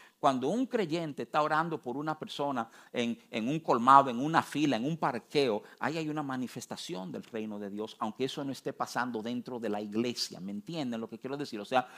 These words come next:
aunque no esté pasando dentro de una pared y no sea un pastor que lo esté haciendo, hay manifestaciones del reino continuamente alrededor nuestro.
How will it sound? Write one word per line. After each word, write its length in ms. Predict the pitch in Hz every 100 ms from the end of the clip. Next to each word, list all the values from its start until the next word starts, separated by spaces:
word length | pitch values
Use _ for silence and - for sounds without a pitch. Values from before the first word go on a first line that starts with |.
| -
aunque 200 | 120 117
no 100 | 131
esté 160 | 170 208
pasando 420 | 175 - 185 160
dentro 280 | 160 156 131
de 60 |
una 180 | 156 175
pared 320 | 151 139 151
y 60 | 123
no 140 | 127
sea 120 | -
un 80 | 180
pastor 480 | 170 147 - 185 170
que 140 | -
lo 80 | 131
esté 140 | 120 156
haciendo, 440 | - 135 107 110 - -
hay 140 | - 135
manifestaciones 880 | 151 151 147 - 120 139 143 139
del 100 | 151
reino 320 | - 127 123
continuamente 720 | 127 110 107 117 110 110 110
alrededor 280 | - 104 104
nuestro. 320 | 107 104 -